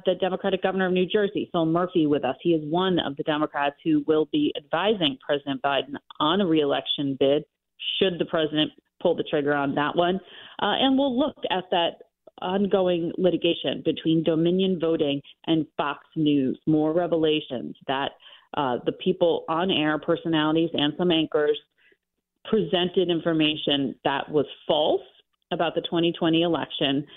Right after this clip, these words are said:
and that, uh, Fox News executives knew that was happening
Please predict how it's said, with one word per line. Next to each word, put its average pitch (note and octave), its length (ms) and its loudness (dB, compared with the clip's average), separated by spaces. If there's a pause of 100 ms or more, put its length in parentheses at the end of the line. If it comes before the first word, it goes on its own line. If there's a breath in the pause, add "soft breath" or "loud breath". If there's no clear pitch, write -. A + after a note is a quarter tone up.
(300 loud breath)
and D#3 200 2
that, D3 240 0 (240)
uh, C#3+ 300 0
Fox D#3+ 240 -2
News E3 200 4
executives D3 520 -2
knew D3 160 2
that C3+ 140 0
was C#3+ 120 -4 (100)
happening - 500 -6